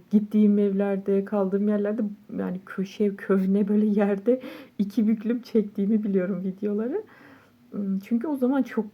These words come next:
çok daha büyük bir heyecanım, çok daha büyük bir içimdeki coşku vardı. Şimdi diliyorum yine aynı coşkuyla çekmek olsun hayatıma. Öyle bir coşku gelsin, niyet ediyorum. E,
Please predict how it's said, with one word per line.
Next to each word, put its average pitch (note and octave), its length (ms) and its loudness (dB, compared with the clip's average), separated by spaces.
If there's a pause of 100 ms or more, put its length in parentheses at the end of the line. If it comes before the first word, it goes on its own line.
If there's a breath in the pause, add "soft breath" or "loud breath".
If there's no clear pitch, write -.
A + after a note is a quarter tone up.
(160)
çok G#3 280 -4
daha F#3+ 220 0
büyük F#3+ 260 -2
bir F#3+ 60 -2
heyecanım, F3+ 840 -6
çok - 260 -10
daha G#3 200 -2
büyük G#3 240 -4
bir A3 80 -12
içimdeki G3 480 -4
coşku F#3 460 -4
vardı. D3+ 260 -4
Şimdi A#3+ 500 -4 (600 loud breath)
diliyorum A3 400 2
yine A3 240 2
aynı G3+ 260 2
coşkuyla G3 680 -2
çekmek A3 640 -8
olsun E3+ 340 -6
hayatıma. F#3+ 720 -8 (160)
Öyle F#3 300 -4
bir F3+ 200 -10
coşku F3 360 -6
gelsin, A3+ 540 -6
niyet F3 260 -4
ediyorum. G3+ 380 -8 (1200 soft breath)
E, G#3 100 0